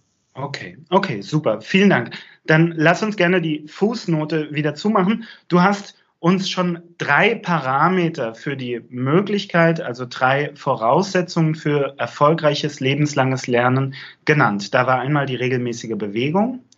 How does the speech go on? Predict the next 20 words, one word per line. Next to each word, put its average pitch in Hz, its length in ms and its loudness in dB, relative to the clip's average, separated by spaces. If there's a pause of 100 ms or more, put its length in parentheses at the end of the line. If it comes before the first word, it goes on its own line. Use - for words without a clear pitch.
(540)
ähm, 143 400 2 (320)
die 180 240 6
dazu 143 380 0
beiträgt, 170 600 0
dass 143 280 0
zweitens 165 640 -2 (160)
Stress - 720 -2 (720)
reduziert 127 720 -8
wird, 196 180 -10
so - 320 -12
gut 135 240 -10
wie 131 80 -4
möglich. 131 560 -4 (200)
Herausforderungen, 180 1080 2
hast 147 200 -6
du 131 40 -12
gesagt, 120 480 -6
ja, 135 680 2 (100)
unbedingt, 160 920 0
gerne. 175 580 2